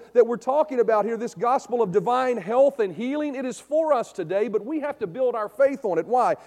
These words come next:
Because faith is how you receive the promises of God. Every promise of God doesn't fall, you know, I remember, <laughs> I remember the guy that founded my Bible,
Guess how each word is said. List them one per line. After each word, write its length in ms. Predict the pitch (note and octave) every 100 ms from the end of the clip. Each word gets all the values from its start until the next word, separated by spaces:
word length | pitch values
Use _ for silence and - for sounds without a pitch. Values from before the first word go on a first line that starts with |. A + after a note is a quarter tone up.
| -
Because 380 | A3+ A3 G#3+ -
faith 440 | - D4+ D#4+ -
is 140 | C4
how 240 | - A#3 B3+
you 160 | A#3
receive 480 | G#3 F#3+ - B3+ B3
the 80 | G3
promises 560 | - G#3+ A3 G3+ F#3+ F3
of 100 | D#3
God. 400 | D#3 A#2 A2 - _ - -
Every 360 | - D#4 D#4+ D4+
promise 400 | - C#4+ C#4 -
of 100 | F#3
God 280 | G3+ A3 G3
doesn't 200 | C4 A#3
fall, 560 | - B3 C4 C4+ B3 G3
you 80 | A3
know, 60 |
I 40 | A3+
remember, 360 | A#3+ A3 G3+ - _
<laughs> 200 | _ -
I 80 | G3+ _ _ _ _ G#3+
remember 220 | B3+ B3+
the 60 |
guy 180 | G#3+ A#3
that 180 | G#3 -
founded 300 | A3+ A#3 A3
my 160 | A3 G#3+
Bible, 420 | G3+ G3+ F3+